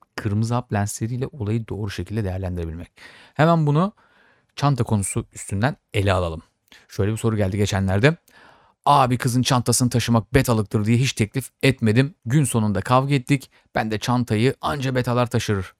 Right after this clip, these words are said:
diye gülüp kıza eğlenen ustalık yaptım. Baştan sona hatalı. Kızın çantasını hiç taşımamalıyız gibi bir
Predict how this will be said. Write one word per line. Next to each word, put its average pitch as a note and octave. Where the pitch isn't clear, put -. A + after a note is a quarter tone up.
diye G2+
gülüp A2
kıza G#2+
eğlenen F#2+
ustalık -
yaptım. -
Baştan -
sona F2
hatalı. E2+
Kızın A#2+
çantasını A#2
hiç -
taşımamalıyız G#2+
gibi G2
bir A2